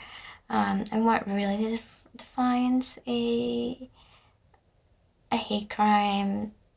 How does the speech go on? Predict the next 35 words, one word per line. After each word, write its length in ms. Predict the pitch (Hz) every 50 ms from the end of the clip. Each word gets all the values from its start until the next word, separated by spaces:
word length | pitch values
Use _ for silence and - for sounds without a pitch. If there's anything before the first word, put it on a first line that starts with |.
| _ _ _ _ _ _ _ _ _ _ _ _ _ _ _ _ 220 214 -
because 680 | 226 220 214 214 214 196 196 196 196 196 - - - - - _ _ _ _ _ _ _ _ _ -
it 60 | -
was, 220 | 220 214 214 214 -
like, 200 | - - 214 -
this 200 | 240 233 - -
other 240 | - 220 226 220 214
guy 720 | 214 214 208 190 185 185 185 190 190 202 202 202 208 208 202 - - - - - - _ _
who 440 | - 233 214 208 208 202 202 202 202 196 - _
didn't 200 | - 226 214 220
get 180 | 220 220 220 220
what 140 | 226 214 208
he 100 | - 208
wanted, 760 | 202 190 190 185 185 185 190 - 185 185 190 - - - - - - - - - - _ _ -
and 160 | - - -
so 140 | - - 214
he 140 | 196 202 190
killed 360 | - - 214 202 202 202 202
him 280 | 208 202 202 202 208 214
because 220 | 214 208 208 202 -
he 80 | 208
was, 180 | 208 208 214 -
like, 380 | - - - - _ - - - _ _ _ _ _ _ _ -
a 40 | -
mirror 440 | 214 214 233 233 226 226 226 233 -
or 120 | - 220
something. 680 | 214 214 214 208 208 214 214 214 202 202 202 101 107 - - - - - - - - - -
And 240 | - - 101 95
then 220 | 98 104 104 - -
there 120 | 196 208
was, 320 | 208 - - - - - - -
like, 260 | 233 226 214 - -
the 100 | - 220
Twinkie 520 | 214 - - - 202 202 196 196 - 214 214
defense. 760 | 220 214 214 - - 220 214 208 208 208 214 208 208 - - - _ _ _ _ - - - - _ - -
The, 240 | - - - -